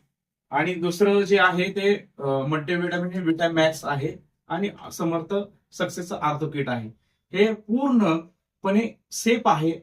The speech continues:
आणि चांगल्या पद्धतीनुसार आपल्या शरीरावर कार्य करतं आणि no side effect, कारण हे पूर्णही आयुर्वेदिक आहे.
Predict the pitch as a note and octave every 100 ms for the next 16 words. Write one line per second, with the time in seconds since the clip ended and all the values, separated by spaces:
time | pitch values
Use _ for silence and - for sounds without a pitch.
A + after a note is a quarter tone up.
0 | _ D3 F3+ F#3 F#3 F3+ G#3 G3+ E3+ F3+
1 | E3 D#3+ E3+ D#3 D#3 D3+ D#3+ C#3 C3+ E3
2 | - - _ _ - G3 G3 E3+ D3+ C3+
3 | D#3+ D#3+ _ D3 E3 F3+ B3 A3+ E3+ D3
4 | C#3+ C#3+ D3+ D#3+ D#3+ E3 G3 F#3 G3+ G3+
5 | A#3 - C#3+ C#3 C3+ C#3 D3 - -